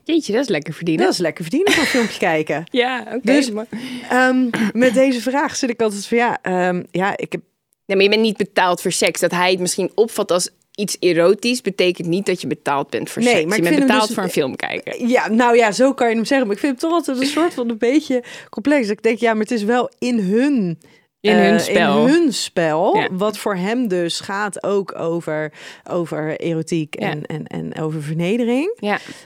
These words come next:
Speaker 2: Eh, en ik ben daar wel onderdeel ge-, van
Speaker 1: Ja,
Speaker 2: geweest.
Speaker 1: grijs gebied, grijs gebied. Ja.
Speaker 2: Ja, een beetje
Speaker 1: Ja.
Speaker 2: grijs gebied. En toen, maar toen dacht ik dus ook: "Oh, dus zo makkelijk kan het zijn."
Speaker 1: Ja.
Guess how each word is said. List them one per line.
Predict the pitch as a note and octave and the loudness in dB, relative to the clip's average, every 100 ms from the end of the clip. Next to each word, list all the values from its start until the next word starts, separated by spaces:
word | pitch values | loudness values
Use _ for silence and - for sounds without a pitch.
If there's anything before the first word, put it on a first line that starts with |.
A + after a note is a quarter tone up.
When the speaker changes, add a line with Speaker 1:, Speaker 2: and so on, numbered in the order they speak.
| _ | _
Speaker 2:
Eh, | - E3 E3 | -6 -4 -4
en | - G#3+ | -6 -6
ik | |
ben | A3 A#3+ | -4 -4
daar | A#3 | -4
wel | C4+ - | -6 -6
onderdeel | - D#4+ C#4+ E3+ D#3+ - | -2 0 0 0 -4 -6
ge-, | - - E3 _ | -6 -10 -10 _
van | F#3+ F3 | -2 -2
Speaker 1:
Ja, | G3 | -2
Speaker 2:
geweest. | F#4 - G#3+ C#4 D4 | -6 -4 0 0 0
Speaker 1:
grijs | - - | -2 -4
gebied, | - | -6
grijs | - A#3 A3+ A#3 | -6 -2 -2 -2
gebied. | - G3 - | -10 -16 -2
Ja. | B3+ | 2
Speaker 2:
Ja, | C4+ D#4 F4+ | 6 6 6
een | E3+ - A#3 | 2 -4 -2
beetje | D#4+ F4+ | 0 2
Speaker 1:
Ja. | - | 2
Speaker 2:
grijs | D4+ D4 C#4+ | 2 0 -2
gebied. | A#3 A3+ F#3+ | -6 -4 -4
En | - | -4
toen, | A3 D4+ D4 | -2 -2 -2
maar | C#4 | -4
toen | C#4+ D4+ | -4 -4
dacht | D4 | -4
ik | B3 | -4
dus | A#3 A3+ | -4 -2
ook: | F4 G#3 E3+ - - _ _ _ _ | 0 2 0 -4 -20 _ _ _ _
"Oh, | C4+ | -6
dus | G#3 - | -4 -2
zo | E4+ | -2
makkelijk | F#4 F4 D#4 D4+ | -2 -2 -4 -4
kan | D4 | -2
het | C#4+ | -2
zijn." | - E4 B2+ C#3 _ _ _ _ _ _ _ _ _ | -2 -4 -4 -8 _ _ _ _ _ _ _ _ _
Speaker 1:
Ja. | F3+ | -10